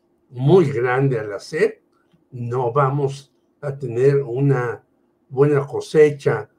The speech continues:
de personajes que después vamos presumiendo en el mundo como que hicieron esto, aquello y lo demás.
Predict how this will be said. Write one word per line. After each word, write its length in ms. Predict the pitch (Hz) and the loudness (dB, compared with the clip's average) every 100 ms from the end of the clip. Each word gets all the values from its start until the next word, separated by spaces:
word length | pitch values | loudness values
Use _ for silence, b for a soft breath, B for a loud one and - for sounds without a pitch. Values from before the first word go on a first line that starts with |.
| _ _ _ | _ _ _
de 180 | - 135 | -2 -2
personajes 800 | 139 123 - 120 127 151 214 190 | 0 -6 -4 -4 -2 -2 -4 -10
que 120 | - | -4
después 480 | 131 127 - 160 156 | -2 -4 -6 -4 0
vamos 320 | 135 156 175 - | 2 2 0 -2
presumiendo 680 | 139 113 117 139 175 156 131 | -6 -6 -8 -4 -4 -2 -4
en 60 | |
el 140 | 113 110 | -4 -8
mundo 600 | 135 170 175 156 139 b b b b _ | -6 -4 -2 -2 -4 b b b b _
como 320 | 170 127 135 | -4 -2 -2
que 460 | - 127 117 104 - _ _ _ | -6 -6 -4 -6 -8 _ _ _
hicieron 600 | 131 - 151 156 139 120 | -14 -2 0 2 0 0
esto, 360 | 175 - - 131 | -2 -2 -4 -6
aquello 460 | - 135 143 131 | -2 -2 0 -2
y 20 | |
lo 200 | 107 101 | -4 -8
demás. 520 | 98 92 110 107 - | -8 -8 -6 -6 -10